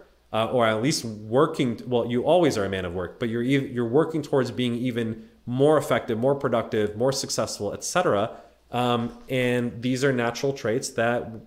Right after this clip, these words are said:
will attract people to me. And I don't need to act in a nice guy, quote unquote, subservient manner in order to attract people. I'm not gonna win them over with effort. I'm gonna win them over because I'm a person of worth, and hopefully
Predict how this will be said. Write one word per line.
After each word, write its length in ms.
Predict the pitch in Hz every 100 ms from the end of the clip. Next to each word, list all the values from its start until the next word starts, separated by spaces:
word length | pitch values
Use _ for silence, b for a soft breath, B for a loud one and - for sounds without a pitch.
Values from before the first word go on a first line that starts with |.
| -
will 260 | 120 123
attract 460 | 139 - 147 180 -
people 300 | 104 101 90
to 180 | - 92
me. 260 | 85 85 b b _
And 120 | 113
I 60 | 113
don't 380 | 107 123 143 127
need 200 | 127 123
to 140 | -
act 260 | 110 110 -
in 100 | 101
a 80 |
nice 360 | 101 110 117 -
guy, 260 | 113 104 104
quote 240 | - 107
unquote, 400 | 98 - 104 101
subservient 640 | - 104 - 113 113 110
manner 380 | 101 98 98 101 B B
in 120 | 113
order 220 | 107 113
to 220 | 117 - 104
attract 480 | - - 107 - -
people. 420 | 113 92 87 B B B
I'm 140 | 113
not 120 | 117 117
gonna 160 | 117
win 400 | 104 110 123 120
them 160 | 117 110
over 360 | 113 110 107 98
with 220 | 101 -
effort. 460 | 120 110 - 87 - b b
I'm 140 | 104
gonna 180 | 107 107
win 220 | 104 113
them 140 | 110 107
over 400 | 120 120 107 107 - 107 107
because 380 | 120 113 113 104
I'm 460 | 110 110 110 107
a 60 | 110
person 360 | - 117 135
of 80 | 120
worth, 260 | 110 156 110
and 100 | 98
hopefully 560 | 90 147 - 113 120